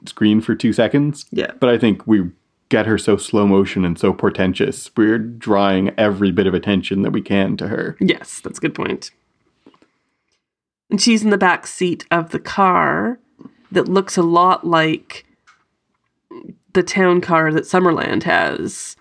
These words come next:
Speaker 1: Yeah.
Speaker 2: that took her away in the first place.
Speaker 1: So in this reality, is this Sid at this moment being taken away by Summerland?
Speaker 2: That's what I think.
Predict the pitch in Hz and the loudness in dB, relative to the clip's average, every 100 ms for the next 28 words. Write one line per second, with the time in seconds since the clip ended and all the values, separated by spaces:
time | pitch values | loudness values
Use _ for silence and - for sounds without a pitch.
0 | - - 196 185 175 165 151 151 139 147 | -2 2 2 0 0 2 4 4 2 2
1 | 165 165 - - - - - - - _ | 0 -2 -6 -8 -8 -8 -12 -12 -16 _
2 | _ _ _ _ _ _ _ - 107 101 | _ _ _ _ _ _ _ 2 4 2
3 | - 98 98 101 101 98 95 87 - 95 | 2 2 4 2 2 4 2 0 0 -2
4 | 90 - - 95 92 113 - _ - 98 | -2 -8 0 2 2 -2 -12 _ -6 -4
5 | - 101 - 101 92 85 - 82 95 92 | 0 -2 2 0 2 0 -2 0 2 2
6 | 92 95 90 98 90 90 92 92 - 98 | 2 0 2 2 2 2 2 0 -2 -2
7 | 92 - - - 175 - _ _ _ - | -2 -2 -4 -4 -6 -8 _ _ _ -4
8 | 165 - 139 107 - 104 - - | -2 0 -2 0 -2 -2 -4 -20